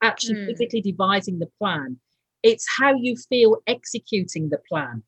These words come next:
Speaker 1: is the
Speaker 2: Right.
Speaker 1: challenge." So from all the lack of confidence, from all the imposter syndrome, the perfectionism,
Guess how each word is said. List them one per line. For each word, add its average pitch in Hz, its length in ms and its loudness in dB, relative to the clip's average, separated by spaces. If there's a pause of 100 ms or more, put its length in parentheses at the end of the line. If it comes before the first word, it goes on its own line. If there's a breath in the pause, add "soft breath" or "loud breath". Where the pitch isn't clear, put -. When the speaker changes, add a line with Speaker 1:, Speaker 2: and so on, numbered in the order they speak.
(300)
Speaker 1:
is 170 120 -4
the 202 100 -2
Speaker 2:
Right. 202 280 -4
Speaker 1:
challenge." 127 480 -6 (240)
So 214 420 4
from 214 260 -2
all 233 160 8
the 247 80 4
lack 226 280 2
of 190 140 -6
confidence, 165 840 -6
from 165 320 -2 (300 soft breath)
all 220 320 10
the 202 460 4
imposter 196 560 -4
syndrome, 165 680 -2
the 190 80 -8
perfectionism, 170 920 -2